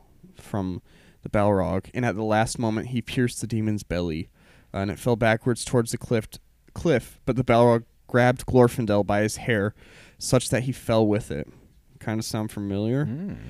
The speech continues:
Speaker 1: Uh, Glorfindel's body was later borne up by Thrandur, King of the Eagles,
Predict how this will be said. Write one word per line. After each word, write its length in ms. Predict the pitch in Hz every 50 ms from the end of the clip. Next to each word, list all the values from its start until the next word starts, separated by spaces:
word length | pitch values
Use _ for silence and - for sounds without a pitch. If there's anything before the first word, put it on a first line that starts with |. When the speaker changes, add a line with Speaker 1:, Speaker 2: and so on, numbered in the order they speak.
| - - - -
Speaker 1:
Uh, 280 | - 131 123 120 113 107
Glorfindel's 480 | - 139 139 135 135 165 160 147 139
body 300 | 131 127 120 127 135 139
was 160 | 143 139 131 135
later 560 | 131 127 127 135 139 139 143 143 147 - - - -
borne 220 | 127 123 127 131
up 240 | 139 135 131 - -
by 180 | - 123 117 120
Thrandur, 540 | - - 135 135 135 143 143 151 147 147
King 300 | - - - 151 139 139
of 120 | 135 127 127
the 180 | - - 123
Eagles, 420 | 127 123 120 98 71 80 117 -